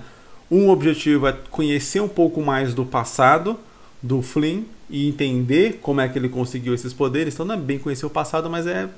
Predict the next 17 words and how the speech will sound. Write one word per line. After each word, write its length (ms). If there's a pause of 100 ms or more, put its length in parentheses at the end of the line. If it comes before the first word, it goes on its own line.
(100)
é 200
entender 460
o 60
que 80
aconteceu 300
no 80
passado 280
pra 120
que 100
ele 80
possa 360 (420)
ganhar 180
esses 180
poderes. 460
Apesar 340
de 100
que, 260